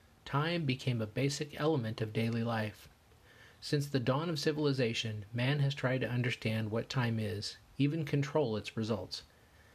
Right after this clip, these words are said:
As ancient African philosopher and theologian Saint Augustine of Hippo once remarked,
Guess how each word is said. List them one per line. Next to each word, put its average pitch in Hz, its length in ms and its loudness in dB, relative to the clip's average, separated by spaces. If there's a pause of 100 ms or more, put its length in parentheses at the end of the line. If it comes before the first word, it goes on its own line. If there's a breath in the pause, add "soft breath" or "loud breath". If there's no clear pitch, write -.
(180 loud breath)
As 120 180 0
ancient 147 420 0
African 143 460 2
philosopher 123 600 0
and 120 220 -2
theologian 123 640 2
Saint 117 240 -2
Augustine 135 480 0
of 123 120 -4
Hippo 143 280 0
once 113 280 -2
remarked, 101 420 -2